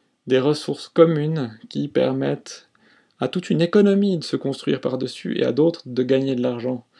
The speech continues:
Donc il faut toujours penser que, euh, on favorise des logiques qui favorisent aussi des logiques plus commerciales par-dessus. En four-,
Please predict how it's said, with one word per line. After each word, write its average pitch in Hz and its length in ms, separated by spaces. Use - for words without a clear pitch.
Donc 147 220
il - 40
faut - 100
toujours 175 300
penser 175 580
que, 135 540
euh, - 200
on 147 100
favorise 151 500
des 135 120
logiques 135 500
qui - 120
favorisent 156 760
aussi 160 680
des 123 480
logiques 120 600
plus 113 340
commerciales 147 640
par-dessus. 120 600
En 120 80
four-, 123 320